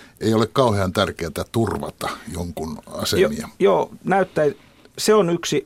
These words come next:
Speaker 2: varmaan tämän hankkeen kanssa vahvuus, että, ja tietysti voi sanoa, että, ää, tää S T T K:n uusi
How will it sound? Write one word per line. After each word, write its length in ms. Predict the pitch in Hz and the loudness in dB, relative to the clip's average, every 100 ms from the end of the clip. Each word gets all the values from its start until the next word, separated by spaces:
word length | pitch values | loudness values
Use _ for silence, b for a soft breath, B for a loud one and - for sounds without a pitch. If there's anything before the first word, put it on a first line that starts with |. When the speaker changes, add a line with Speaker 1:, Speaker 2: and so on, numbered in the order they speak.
| 135 | 0
Speaker 2:
varmaan 400 | 156 156 143 131 | 0 2 0 0
tämän 160 | 143 139 | 0 0
hankkeen 400 | 123 - 131 127 | -4 -4 -4 -2
kanssa 220 | 135 127 | -4 0
vahvuus, 460 | 143 123 117 120 | 0 0 -2 -4
että, 200 | 120 - B B B B B B B B - | -4 -6 B B B B B B B B -2
ja 180 | 147 - - - | 0 0 -6 -4
tietysti 600 | - 170 165 - 156 - - | 0 0 -2 -4 -4 -6 -4
voi 180 | 143 151 | -2 0
sanoa, 280 | 165 156 156 | 0 0 0
että, 240 | - 160 - b b b b b b b - | 0 -4 -6 b b b b b b b -2
ää, 260 | 139 143 - _ _ _ _ - - _ _ - - - | 2 2 -2 _ _ _ _ -20 -20 _ _ -20 -8 0
tää 320 | 151 156 196 | 2 4 2
S 80 | - | 0
T 40 | |
T 400 | 160 147 143 139 | -2 2 2 2
K:n 180 | 143 143 | 2 2
uusi 340 | 170 151 147 | 0 -2 -6